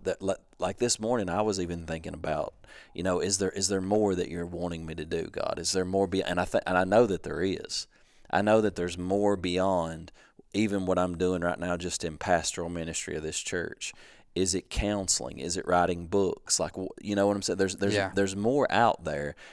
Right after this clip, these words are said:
Speaker 1: that the Lord is, is, is inviting me into. And I think there's even freedom of choice, because I think the will of God is not so much a tightrope as it is an interstate.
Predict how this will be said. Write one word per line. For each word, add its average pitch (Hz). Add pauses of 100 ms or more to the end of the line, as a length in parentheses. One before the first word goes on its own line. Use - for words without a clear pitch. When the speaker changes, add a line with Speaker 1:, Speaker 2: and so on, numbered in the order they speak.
(120)
Speaker 1:
that 90
the 90
Lord 98
is, 85
is, 90
is 92
inviting 95
me 90
into. 85 (340)
And 87
I 90
think 135
there's 113
even 104
freedom 101
of 101
choice, 123
because -
I 90
think 110
the 87
will 101
of 95
God 98
is 92
not 90
so 92
much 92 (180)
a 85
tightrope 95 (100)
as 90
it 87
is 95
an 101
interstate. 92